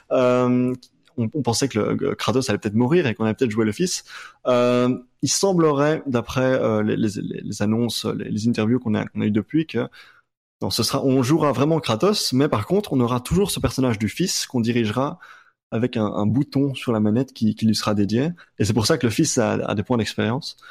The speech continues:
Euh, mais donc, voilà, enfin, je veux dire, on passe d'un jeu, God of War, où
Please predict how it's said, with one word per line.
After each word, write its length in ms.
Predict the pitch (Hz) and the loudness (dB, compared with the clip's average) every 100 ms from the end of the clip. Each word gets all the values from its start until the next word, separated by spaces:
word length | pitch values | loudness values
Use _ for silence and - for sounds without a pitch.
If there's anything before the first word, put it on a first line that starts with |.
| - - - | -20 -20 -4
Euh, 180 | 110 113 | 0 2
mais 120 | 120 | 4
donc, 180 | 120 120 - - | 4 2 -4 -4
voilà, 240 | 156 156 | -2 -2
enfin, 260 | - 131 131 | -2 0 4
je 60 | |
veux 60 | 156 | 4
dire, 180 | 170 - - | 4 2 -2
on 80 | 147 | 2
passe 220 | 208 208 | 4 4
d'un 160 | 165 147 | 4 4
jeu, 280 | 151 151 117 | 4 4 4
God 160 | 151 | 4
of 200 | 151 - | 4 2
War, 320 | 151 120 143 165 | 2 2 0 2
où 220 | 143 | 2